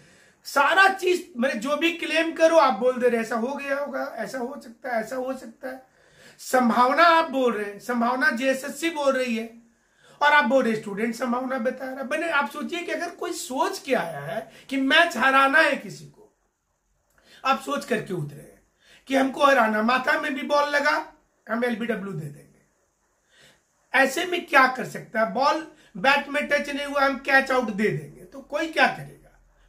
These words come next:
फिर मैच को हारना है। लेकिन हमारा कहना है कि अगर जेएसएससी ने इतनी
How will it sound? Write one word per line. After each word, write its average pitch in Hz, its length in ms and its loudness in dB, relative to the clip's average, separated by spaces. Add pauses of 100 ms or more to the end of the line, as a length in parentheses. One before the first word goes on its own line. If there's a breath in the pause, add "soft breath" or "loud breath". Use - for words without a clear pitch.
फिर 262 80 -6
मैच 302 320 -2
को 294 220 -6
हारना 294 320 2
है। 277 200 0 (420 soft breath)
लेकिन 294 440 0 (560 soft breath)
हमारा 269 460 4 (580)
कहना 226 300 0
है 226 200 -2
कि 302 280 -12 (200)
अगर 185 360 -4 (540)
जेएसएससी 226 720 -4
ने 349 140 -8
इतनी 330 380 -2